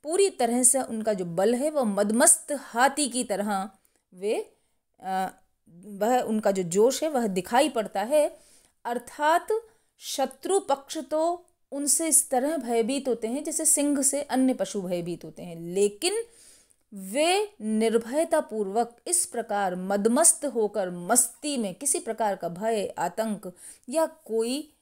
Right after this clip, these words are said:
तनाव उनके मन में नहीं है। गजराज की तरह जोश या मस्ती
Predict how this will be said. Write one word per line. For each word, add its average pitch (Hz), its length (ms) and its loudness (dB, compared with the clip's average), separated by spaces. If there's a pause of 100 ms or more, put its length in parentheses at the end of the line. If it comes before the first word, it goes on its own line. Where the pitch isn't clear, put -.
(280)
तनाव 214 380 0
उनके 202 360 -4
मन 185 120 -4
में 185 180 -6
नहीं 185 220 -4
है। 294 280 2 (360)
गजराज 220 680 6
की 262 120 -2
तरह 208 440 -2 (540)
जोश 202 680 -2 (320)
या 185 380 -4 (460)
मस्ती 277 880 -2